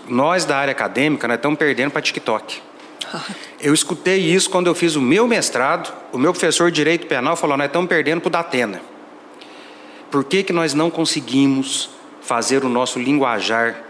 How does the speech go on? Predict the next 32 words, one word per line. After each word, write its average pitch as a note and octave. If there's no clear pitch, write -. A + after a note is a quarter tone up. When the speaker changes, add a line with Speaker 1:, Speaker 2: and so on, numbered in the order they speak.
Speaker 1:
de -
convencimento, D3+
de G#2+
emancipação, C#3+
chegar A2+
na G2+
mulher? F2
Você, A#2+
você C#3+
identifica D3
uma G#2+
causa? A#2
A C3
nossa D#3+
linguagem D3+
é C3+
muito C#3
difícil. -
Por C#3
que F3+
que G3
a F3+
gente F3+
não F#3
convence F3
ela D#3
de -
que -
ela C#3
precisa C3
se A#2
emancipar? G#2